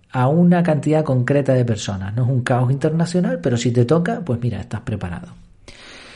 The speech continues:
¿Y qué podemos hacer en cuanto a la pérdida de control de las instituciones? Vimos antes que en este ciclo del caos llega un momento que ya no podemos ni siquiera confiar en las instituciones.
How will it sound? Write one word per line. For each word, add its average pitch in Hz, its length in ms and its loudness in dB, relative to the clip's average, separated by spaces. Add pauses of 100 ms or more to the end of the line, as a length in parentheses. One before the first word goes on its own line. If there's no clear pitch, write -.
(240)
¿Y 165 80 4
qué 214 140 10
podemos 240 380 6
hacer 196 260 2
en 185 100 2
cuanto 175 500 2
a 147 100 -2
la 139 140 0
pérdida 170 360 6
de 160 120 6
control 147 360 2
de 160 100 0
las 156 220 0
instituciones? 123 960 4 (720)
Vimos 147 300 2
antes 170 260 4
que 139 100 -2
en 139 60 0
este 147 220 0
ciclo 165 380 0
del 143 180 -2
caos 170 440 0 (380)
llega 131 220 4
un 151 60 2
momento 160 420 2
que 131 140 0
ya 143 160 0
no 170 200 6
podemos 156 380 2
ni 143 100 -2
siquiera 139 380 -2
confiar 127 380 0
en 127 100 2
las 117 280 -2
instituciones. 104 760 -6